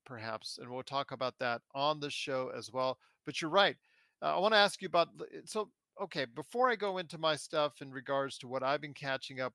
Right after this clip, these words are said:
with, uh, also what you and I hopefully will go ahead and, you know, think about what we're gonna see or target as far as movies for the rest of this year before we get into our best of.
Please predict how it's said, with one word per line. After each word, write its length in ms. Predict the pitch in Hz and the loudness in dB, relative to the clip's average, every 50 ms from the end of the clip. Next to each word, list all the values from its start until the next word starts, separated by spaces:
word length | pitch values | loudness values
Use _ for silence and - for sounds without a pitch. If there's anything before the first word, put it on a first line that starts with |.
| _ - | _ -8
with, 340 | 127 127 123 123 123 127 - _ _ _ _ _ _ _ | -4 -2 -2 -2 -2 -4 -8 _ _ _ _ _ _ _
uh, 160 | 117 110 113 117 | -8 -6 -4 -2
also 400 | 117 131 151 147 - - 147 139 | 0 0 0 0 0 -2 -2 -2
what 220 | 139 131 139 139 - 127 | -2 -4 -4 -6 -6 -8
you 180 | 131 151 156 | -8 -6 -4
and 100 | 151 147 | -2 0
I 360 | 147 143 143 143 139 139 139 135 | 0 2 2 2 2 2 0 0
hopefully 420 | - - 147 135 - - 143 143 | -2 -4 -6 -6 -6 -6 -6 -6
will 140 | 135 127 131 | -6 -6 -8
go 240 | - 139 131 131 135 | -6 -4 -2 -2 -2
ahead 280 | 135 135 135 135 123 | 0 0 0 0 0
and, 200 | 131 127 127 - _ | -2 -8 -10 -12 _
you 100 | 135 131 | -8 -8
know, 160 | 123 120 - _ _ | -8 -8 -8 _ _
think 180 | 160 151 127 135 | -12 -12 -12 -4
about 240 | 123 143 131 131 131 - | 0 0 2 2 0 -2
what 120 | 135 135 | -6 -8
we're 100 | - 127 | -8 -8
gonna 220 | - 143 127 127 113 | -10 -8 -8 -8 -10
see 480 | - - - 135 139 135 135 135 135 | -8 -10 -8 -6 -4 -4 -2 -2 -2
or 220 | 131 127 120 117 - _ _ | -2 -2 -4 -4 -6 _ _
target 440 | - - 147 139 139 135 123 139 127 | -8 -2 0 0 0 0 -2 -4 -4
as 120 | 123 120 - | -4 -8 -8
far 260 | - 131 123 123 123 | -4 -2 -2 0 -2
as 140 | 120 - - | -2 -6 -8
movies 540 | 135 139 143 135 123 135 131 127 - - - _ _ _ _ _ _ | -8 -6 -6 -6 -6 -6 -8 -6 -8 -12 -14 _ _ _ _ _ _
for 160 | - 185 175 | -2 0 0
the 100 | 147 151 | 0 2
rest 320 | 135 143 143 131 - - 143 | 4 4 4 4 2 -2 -8
of 60 | 127 | -8
this 240 | 123 127 - - - | -8 -8 -8 -6 -4
year 180 | 147 147 147 | -4 -4 -4
before 320 | 123 - 123 - - 156 143 | -4 -6 -12 -6 -4 -2 -2
we 100 | 143 135 | -2 -2
get 160 | 120 139 135 | -4 -4 -6
into 240 | 135 123 - 131 135 | -6 -8 -8 -6 -6
our 100 | 123 117 | -6 -4
best 420 | - - 135 131 123 - - - | -2 0 0 0 0 -2 -2 0
of. 240 | 135 131 131 131 120 | 2 2 2 0 -2